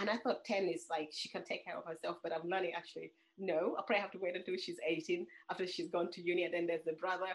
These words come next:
So really, it's a journey, and I just think, you know what, it's a choice that I have made, and I, I love being a mom, um, and I want everyone to start having that joy that being a mom is exciting, it's a fun thing to do, uh,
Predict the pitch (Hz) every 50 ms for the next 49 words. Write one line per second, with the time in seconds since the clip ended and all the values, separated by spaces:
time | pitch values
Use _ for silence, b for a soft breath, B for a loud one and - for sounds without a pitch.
0 | - B B B B - 247 233 226 240 277 294 285 254 208 - 143 202 - 226
1 | 202 180 170 202 208 220 226 233 226 220 220 - - 185 180 180 - 175 180 180
2 | 190 - - 196 196 - 190 185 180 180 170 143 - - 175 - 180 175 - -
3 | 226 208 202 208 202 185 170 165 165 165 160 165 170 160 156 160 156 - - 170
4 | 165 160 160 - 160 165 170 170 170 175 190 196 202 196 180 185 180 170 160 156
5 | 151 151 147 147 151 - B B B B B B B B - 156 147 147 147 -
6 | - 165 170 165 175 190 185 180 - 175 190 175 175 170 165 165 - 165 165 -
7 | - - - 185 175 - - - - - 185 196 208 226 202 180 156 156 151 -
8 | 175 170 156 147 143 - 151 156 - - _ _ _ _ _ - 165 190 208 202
9 | 180 165 170 156 151 - 160 156 - - - 160 - - - - - 170 165 175
10 | 170 175 - 151 131 135 151 165 160 - 151 _ _ _ - 190 185 180 180 180
11 | - 170 160 165 - - - - 147 139 135 - - B B B B B B 151
12 | 156 143 143